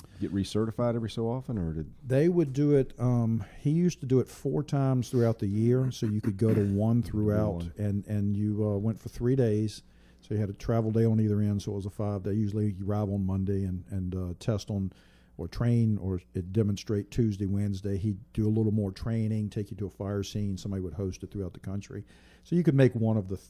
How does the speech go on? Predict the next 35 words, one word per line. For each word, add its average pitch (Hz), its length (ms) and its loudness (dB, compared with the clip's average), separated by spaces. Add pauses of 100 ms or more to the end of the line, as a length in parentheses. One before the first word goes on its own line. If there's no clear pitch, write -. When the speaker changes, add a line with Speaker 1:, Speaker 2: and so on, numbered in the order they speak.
Speaker 2:
the 95 100 -8
four. 104 520 -2
I 101 60 -8
think 123 240 -2
it, 104 160 -2
when 101 220 -2
Archer 104 340 -2
was 95 160 -4
doing 98 260 -2
it, 90 80 -4
they, 92 240 -6
they 92 100 -6
had 92 100 -6
gotten 92 240 -6
it 87 60 -10
down 98 220 -4
to 95 60 -4
one 95 240 -4
or 82 120 -8
two 110 340 -2
during 92 240 -4
the 90 80 -6
year. 95 380 -4
And, 87 200 -10 (440)
um, 98 240 -6
and, 107 140 -4
you 123 120 0
know, 135 160 2
they 127 200 0
actually, 175 340 -2
there's, 110 400 -2 (100)
um, 101 340 -4
an 95 100 -6
arson 117 440 -2
dog 110 420 2